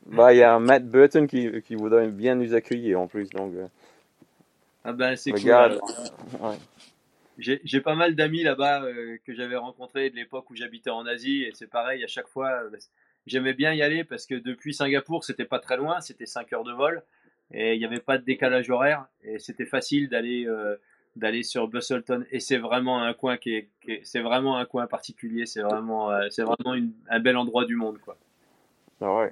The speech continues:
Speaker 1: ouais, c'est clair, ouais.
Speaker 2: Et quand t'es
Speaker 1: Ok,
Speaker 2: à-,
Speaker 1: ok.
Speaker 2: quand t'es arrivé en France, donc tu parlais pas français, évidemment, toi.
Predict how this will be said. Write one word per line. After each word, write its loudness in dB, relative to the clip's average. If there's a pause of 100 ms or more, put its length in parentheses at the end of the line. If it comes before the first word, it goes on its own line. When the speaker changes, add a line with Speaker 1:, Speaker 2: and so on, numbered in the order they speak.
Speaker 1:
ouais, -8 (140)
c'est -12
clair, -8
ouais. -12 (500)
Speaker 2:
Et 0 (100)
quand 0
t'es 2
Speaker 1:
Ok, 6
Speaker 2:
à-, 2
Speaker 1:
ok. -10
Speaker 2:
quand -8
t'es -4
arrivé 0
en -4
France, -10
donc -8
tu -14
parlais 0
pas 0
français, -6
évidemment, -4
toi. -6